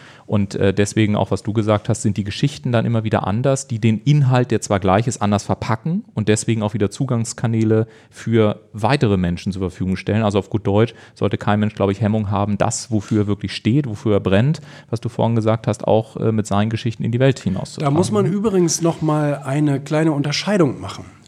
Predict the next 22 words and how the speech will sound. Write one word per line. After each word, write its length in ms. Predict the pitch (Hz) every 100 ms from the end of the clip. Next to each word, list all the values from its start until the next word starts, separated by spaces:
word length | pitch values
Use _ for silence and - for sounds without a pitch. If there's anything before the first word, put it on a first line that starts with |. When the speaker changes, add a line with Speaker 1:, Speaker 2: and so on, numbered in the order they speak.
| -
Speaker 2:
die 220 | 143 131 131
auch 300 | 127 - -
viele 320 | - 190 185
Markenbotschaft-, 840 | 147 135 151 160 127 135 135 131 117
also, 200 | 107 92
n-, 180 | 104 -
nee, 300 | 107 104 117 -
Markenbotschaft 600 | 110 107 139 147 139 131
ist 100 | 127
gar 80 | 123
nicht 100 | 120
das 80 |
richtige 160 | 123 127
Wort. 200 | 135 - - - - - _ _ _ _ - - -
Ähm, 460 | 120 113 104 98 95 - - _ -
Speaker 1:
Markenexperten 760 | 95 - - - 104 113 113
oder 60 | 95 147
Speaker 2:
Markenexperten. 540 | - 90 - 123 117
Speaker 1:
Ja, 80 | 107
Speaker 2:
So, 60 |
Speaker 1:
Markenexperten. 580 | 98 196 143 - 110 160
Speaker 2:
danke. 160 | 143